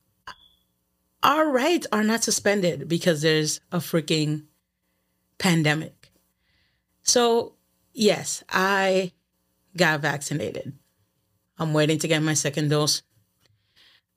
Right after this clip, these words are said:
I was gonna have to go into work regardless. So why are you saying that we have to report anonymously or otherwise? Why? The only thing I can think of is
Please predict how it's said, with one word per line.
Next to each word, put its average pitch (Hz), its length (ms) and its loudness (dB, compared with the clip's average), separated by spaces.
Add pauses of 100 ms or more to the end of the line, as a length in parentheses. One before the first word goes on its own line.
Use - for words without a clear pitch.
(240)
I 143 140 4
was 156 180 -2
gonna 165 180 0
have 156 180 -2
to 160 80 -2
go 156 100 0
into 156 240 0
work 147 340 0
regardless. 139 640 -2 (180)
So 214 180 2
why 165 280 2
are 180 40 2
you 175 160 0
saying 151 440 0
that 139 180 2
we 139 140 2
have 139 200 -2
to 143 120 -4
report - 460 -6 (840)
anonymously 170 760 0
or 147 160 -2
otherwise? - 540 -4 (220)
Why? 160 600 0 (240)
The 180 100 4
only 233 160 2
thing 220 180 0
I 170 140 0
can 180 180 -4
think 139 160 -4
of 143 280 -6 (720)
is 175 540 2